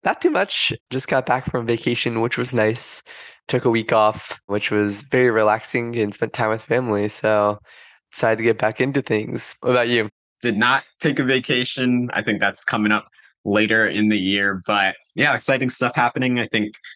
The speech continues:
Speaker 2: I'll be potentially moving soon. So just a lot, a lot to think about and a lot to consider as I get the moving process started. So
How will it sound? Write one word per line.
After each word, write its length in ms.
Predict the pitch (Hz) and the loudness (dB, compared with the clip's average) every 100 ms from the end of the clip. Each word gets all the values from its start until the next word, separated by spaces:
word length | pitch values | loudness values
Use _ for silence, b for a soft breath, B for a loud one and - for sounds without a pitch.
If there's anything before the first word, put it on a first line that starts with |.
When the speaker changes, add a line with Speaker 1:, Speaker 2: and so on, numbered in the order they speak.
| - | -4
Speaker 2:
I'll 100 | 107 | -2
be 140 | 104 104 | 0 0
potentially 800 | - - 120 - 117 113 110 120 - | -2 -2 -2 0 2 2 2 -2 -2
moving 680 | 110 110 107 113 110 117 151 | 2 2 2 0 0 -4 -10
soon. 640 | - - 117 113 120 143 147 - | -6 0 2 2 0 -2 -6 -4
So 520 | 113 98 95 95 95 b b | 0 2 2 0 -2 b b
just 200 | - 107 | -6 0
a 60 | 110 | 2
lot, 320 | 104 104 - | 2 2 0
a 100 | - | -2
lot 220 | 107 110 - - | 0 0 -2 -2
to 460 | 113 110 107 107 107 b | 0 2 2 0 -4 b
think 180 | 139 139 | -4 -2
about 320 | 131 127 127 | 2 4 2
and 80 | 98 | 0
a 60 | 98 | -2
lot 200 | 98 - - | -2 -4 -2
to 280 | 104 98 95 | 0 0 -2
consider 520 | 107 95 - 98 95 | -4 -4 -2 0 0
as 260 | 92 87 - | 0 -2 -4
I 120 | 92 | -4
get 180 | 95 92 | -4 -4
the 60 | 92 | -2
moving 340 | 95 90 90 | -2 -2 -4
process 520 | 87 87 82 - 82 | -2 -2 -2 -4 -4
started. 540 | - 98 92 82 80 80 | -2 0 0 -2 -6 -8
So 460 | - 104 92 87 | -2 0 0 -2